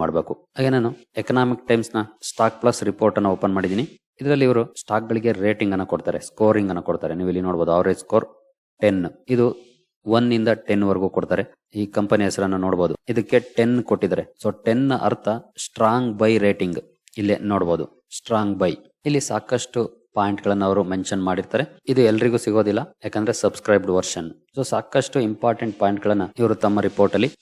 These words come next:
ಮೆನ್ಷನ್ ಮಾಡ್ತಾರೆ. So ನೋಡ್ಬೋದು, ಅರ್ನಿಂಗ್ಸ್ ಅಲ್ಲಿ ಟೆನ್ ಇದೆ, ಫಂಡಮೆಂಟಲ್ಸ್ ಅಲ್ಲಿ ಟೆನ್ ಪಾಯಿಂಟ್ಸ್ ಇದೆ, ರಿಲೇಟಿವ್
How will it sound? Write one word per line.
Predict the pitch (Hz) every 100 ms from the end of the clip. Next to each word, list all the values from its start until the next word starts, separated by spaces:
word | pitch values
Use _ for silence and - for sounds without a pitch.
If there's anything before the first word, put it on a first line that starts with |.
| 104
ಮೆನ್ಷನ್ | 101 110 98 92
ಮಾಡ್ತಾರೆ. | 90 - 87 - _
So | 107
ನೋಡ್ಬೋದು, | 104 98 101 -
ಅರ್ನಿಂಗ್ಸ್ | 107 110 113 104 104
ಅಲ್ಲಿ | 107 104
ಟೆನ್ | 107 104 104
ಇದೆ, | 101 104 _
ಫಂಡಮೆಂಟಲ್ಸ್ | 104 101 101 98 98 95
ಅಲ್ಲಿ | 101 98 98
ಟೆನ್ | 98 98
ಪಾಯಿಂಟ್ಸ್ | 95 98 -
ಇದೆ, | 98 - _ 101
ರಿಲೇಟಿವ್ | 101 104 107